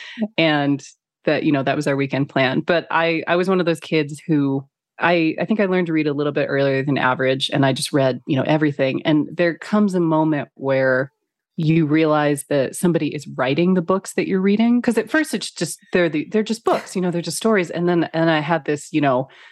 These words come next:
"Wait a minute, somebody is making these, which means I could make these." And so that, I don't know, it's, it's just, I told my mom that it was what I wanted to do when I grew up.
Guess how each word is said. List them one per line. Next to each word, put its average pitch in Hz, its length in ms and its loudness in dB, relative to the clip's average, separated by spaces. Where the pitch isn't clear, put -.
"Wait 196 180 0
a 262 60 4
minute, 110 320 -4
somebody 247 420 2
is 139 180 -4
making 147 680 0
these, - 380 -10
which 170 160 -2
means 175 280 2
I 277 220 2
could 139 240 -4
make 135 240 -6
these." - 380 -4
And 151 500 0
so 156 480 0
that, 160 460 0
I 175 100 2
don't 185 100 4
know, 120 120 2
it's, - 260 -2
it's - 220 -2
just, 170 320 -2
I 190 80 2
told 185 220 0
my 170 120 4
mom 156 260 2
that 139 100 -4
it - 80 -6
was 143 160 -6
what 147 100 0
I 139 60 2
wanted 143 340 -2
to - 60 -12
do 139 120 2
when 139 80 2
I 139 60 0
grew 143 220 0
up. 139 260 0